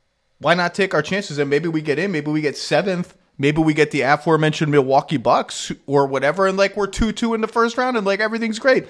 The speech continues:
Maybe we don't trade DeJounte Murray." Anyway, on the picks thing, Sixers, we mentioned.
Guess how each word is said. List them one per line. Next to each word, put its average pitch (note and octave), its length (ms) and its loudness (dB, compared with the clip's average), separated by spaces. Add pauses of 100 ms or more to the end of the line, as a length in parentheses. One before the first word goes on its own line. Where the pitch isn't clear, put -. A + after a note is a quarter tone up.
(160)
Maybe F#3+ 220 2
we D4+ 140 0
don't C4 220 2
trade B2 440 2
DeJounte C3+ 440 -2
Murray." A2 240 -6
Anyway, C#3+ 380 -2 (1040)
on D3+ 140 0
the D3 80 -4
picks - 360 -6
thing, G2 240 -8 (460)
Sixers, F#3+ 600 -2
we C#3+ 100 -2
mentioned. C3 500 -4